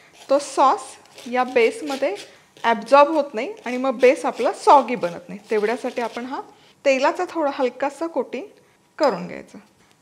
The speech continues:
आता यावर घालूयात आपलं pizza सॉस, व्यवस्थित असं spread करून घ्यायचं. आणि आता या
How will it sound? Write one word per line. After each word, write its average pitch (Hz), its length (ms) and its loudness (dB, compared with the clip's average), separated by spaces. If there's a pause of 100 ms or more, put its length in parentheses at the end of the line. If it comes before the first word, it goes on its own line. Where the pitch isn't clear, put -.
(140)
आता 214 200 -10
यावर 247 380 -2
घालूयात 240 420 -4 (300)
आपलं 220 260 -8
pizza 220 340 -6
सॉस, 285 240 -6 (880)
व्यवस्थित 208 500 -12
असं 214 180 -16
spread 190 420 -12
करून 190 280 -14
घ्यायचं. 202 340 -18 (1300)
आणि 269 240 2
आता 262 300 2
या 302 280 -2